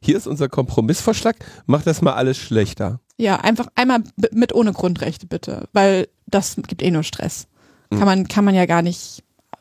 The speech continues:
Speaker 2: so willkürlich
Speaker 1: Okay.
Speaker 2: Sachen sperren.
Speaker 1: Und das bedeutet also, der, die, von Seiten der Kommission ist nichts zu erwarten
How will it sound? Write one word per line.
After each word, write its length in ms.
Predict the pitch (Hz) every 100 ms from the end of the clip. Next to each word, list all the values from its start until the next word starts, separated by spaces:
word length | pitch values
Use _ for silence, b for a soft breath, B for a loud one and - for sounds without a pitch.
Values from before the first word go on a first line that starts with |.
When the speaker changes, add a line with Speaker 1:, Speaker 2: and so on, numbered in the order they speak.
| _
Speaker 2:
so 300 | 202 190 170
willkürlich 760 | 180 175 202 175 165 - - _ b b
Speaker 1:
Okay. 460 | 107 - - 82 110 _
Speaker 2:
Sachen 280 | - 175 170
sperren. 380 | - - - 180 _ b b b b _ _
Speaker 1:
Und 340 | 131 131 135
das 180 | 120 -
bedeutet 540 | 139 127 131 156 -
also, 280 | - 120 123
der, 580 | 120 113 110 107 98 - -
die, 840 | 120 120 113 107 104 104 104 98 -
von 240 | - 110
Seiten 520 | 113 101 113 - 110
der 220 | 104 95 95
Kommission 600 | - 98 95 - 156 220
ist 160 | -
nichts 300 | 165 156 -
zu 100 | -
erwarten 680 | 147 143 123 127 - 123 135